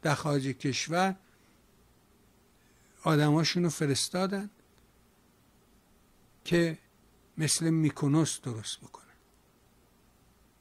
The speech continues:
چون می‌دونی که ماجرای میکونوس و اون آدمی که اداره می‌کرد در حقیقت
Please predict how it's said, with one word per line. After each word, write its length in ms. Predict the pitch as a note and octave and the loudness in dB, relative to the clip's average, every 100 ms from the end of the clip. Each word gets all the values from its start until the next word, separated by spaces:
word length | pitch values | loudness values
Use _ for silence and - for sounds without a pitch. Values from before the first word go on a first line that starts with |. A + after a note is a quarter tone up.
| _ _ | _ _
چون 160 | - D3 | -8 0
می‌دونی 320 | D3+ F#3+ G3+ | 4 6 4
که 140 | - D3+ | 2 0
ماجرای 540 | C#3+ C#3+ C3+ C3+ C3 | 2 2 0 0 0
میکونوس 640 | C3 B2+ C#3 C3+ F3 - | 0 -2 -2 -2 -2 -4
و 20 | F3+ | -6
اون 160 | D#3+ | -4
آدمی 360 | C#3+ C3+ C3+ B2+ | -4 -2 -2 -4
که 320 | - C#3 B2 _ _ _ _ _ _ - | -4 -4 -4 _ _ _ _ _ _ -4
اداره 400 | D3 C#3 C3+ C3 | 0 2 2 2
می‌کرد 560 | B2+ A#2 D#3+ F3 F#3+ - _ _ _ _ _ | 0 0 0 2 2 -2 _ _ _ _ _
در 180 | D3+ C3+ | -6 -4
حقیقت 680 | A#2+ C3 B2 B2 C#3 F3 | -4 -4 -6 -4 0 0